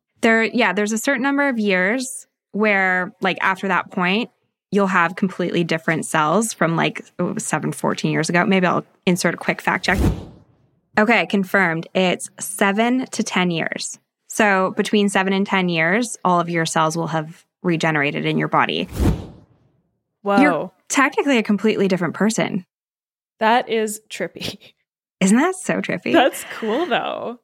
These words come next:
Speaker 1: Sometimes I wonder why I can't remember things that happened in high school, and I feel like that's probably why.
Speaker 2: <laughs> 'Cause all your cells are, I don't have any of my high school cells left.
Speaker 1: <laughs>
Speaker 2: Oh my goodness,
Speaker 1: They're
Speaker 2: that
Speaker 1: all
Speaker 2: is
Speaker 1: gone.
Speaker 2: so cool. All right, that is it for today's episode.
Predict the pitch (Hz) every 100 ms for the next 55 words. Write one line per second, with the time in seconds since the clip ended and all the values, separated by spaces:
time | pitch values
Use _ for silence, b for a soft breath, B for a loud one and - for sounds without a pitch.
0 | - - 277 349 302 285 208 202 208 190
1 | 180 185 185 - 175 165 170 180 202 220
2 | 180 175 175 175 180 175 165 160 165 -
3 | 226 208 175 - - - - - - 58
4 | 208 190 _ _ 220 247 - 220 269 -
5 | 202 185 190 - 226 247 240 254 262 202
6 | 214 214 202 185 - - - - - 285
7 | 240 294 - - 415 - 415 - 392 -
8 | _ _ _ _ _ 392 B 784 480 453
9 | B B - 196 196 190 220 262 294 214
10 | 156 190 185 202 214 180 147 - 202 B
11 | B B B B B _ - 233 240 240
12 | 220 233 247 285 233 240 277 254 240 226
13 | - 226 330 311 190 170 247